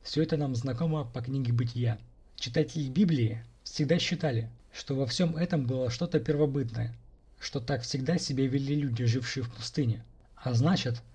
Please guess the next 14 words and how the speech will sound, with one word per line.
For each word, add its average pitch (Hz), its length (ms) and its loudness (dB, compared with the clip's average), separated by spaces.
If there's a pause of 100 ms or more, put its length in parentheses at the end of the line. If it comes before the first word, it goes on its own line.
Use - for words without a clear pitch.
так 139 180 0
должны 143 380 4
были 135 240 0
себя 131 300 -2
вести 123 400 0
и 135 40 2
первые 131 400 0
обитатели 131 460 -2
Ближнего 123 480 0
Востока. 117 560 0 (400)
Именно 165 280 4
поэтому 151 460 2
шумерские 131 560 -2
тексты, 120 500 -2